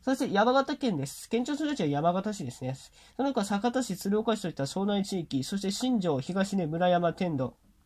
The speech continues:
えー、北部地域、そして佐賀へ、えー、上山、米沢といった地域もありますね。県の特産物というと、えー、皆さんご存知の通り、さくらんぼでございます。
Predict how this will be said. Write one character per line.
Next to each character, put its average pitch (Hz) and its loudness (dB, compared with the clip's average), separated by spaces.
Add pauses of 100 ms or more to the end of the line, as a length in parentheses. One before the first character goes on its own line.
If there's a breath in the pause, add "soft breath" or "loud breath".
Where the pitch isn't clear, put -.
(220)
え 156 -2
ー、 131 0
北 170 0
部 180 0
地 170 -4
域、 - -4 (460 loud breath)
そ 226 0
し 208 -4
て 220 4
佐 254 2
賀 214 8
へ、 143 2
え 151 0
ー、 - -2
上 208 2
山、 202 6
米 175 2
沢 185 2
と 185 -2
い 170 2
っ - -12
た 156 -2
地 - -6
域 139 -4
も 127 -2
あ 117 -4
り 120 -2
ま 120 -4
す - -6
ね。 147 -2 (200)
県 262 2
の 226 2
特 - -2
産 208 2
物 165 -2
と - -4
い 139 0
う - -2
と、 - -2 (580)
え 143 2
ー、 - -2
皆 180 2
さ 190 2
ん 156 4
ご 156 4
存 214 2
知 160 0
の 143 2
通 127 -2
り、 113 -2
さ 160 -4
く - -2
ら 180 4
ん 175 2
ぼ 165 0
で 156 2
ご 139 2
ざ 139 2
い 139 2
ま 135 2
す。 - -12